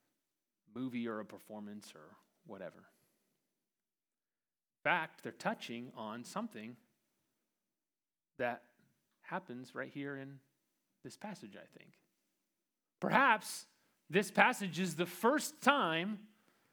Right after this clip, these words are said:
that someone ever did that. Okay, I'm being a little bit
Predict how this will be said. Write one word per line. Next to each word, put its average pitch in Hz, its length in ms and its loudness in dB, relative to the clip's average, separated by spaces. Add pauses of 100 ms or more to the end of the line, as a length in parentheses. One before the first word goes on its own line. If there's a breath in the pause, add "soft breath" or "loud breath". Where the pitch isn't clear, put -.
(160 soft breath)
that 170 100 4
someone 214 260 6
ever 240 140 6
did 311 200 8
that. 143 200 6 (840)
Okay, 139 140 2
I'm 139 120 4
being 160 140 4
a 156 60 2
little 151 180 2
bit 127 260 -2